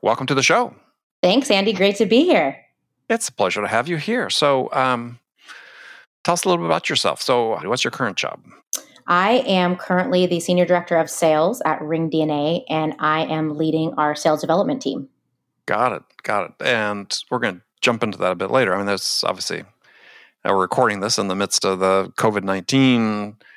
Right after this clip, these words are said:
Speaker 1: work from home, uh, era. So we'll talk about, uh, changes you've experienced with that, uh, especially with your, your S D R team.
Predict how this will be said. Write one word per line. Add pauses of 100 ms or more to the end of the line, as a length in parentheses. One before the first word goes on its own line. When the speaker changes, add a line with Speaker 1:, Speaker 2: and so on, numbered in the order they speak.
(260)
Speaker 1:
work
from
home, (240)
uh,
era.
So (260)
we'll
talk
about, (140)
uh, (500)
changes
you've
experienced
with
that, (160)
uh,
especially
with
your,
your
S
D
R
team.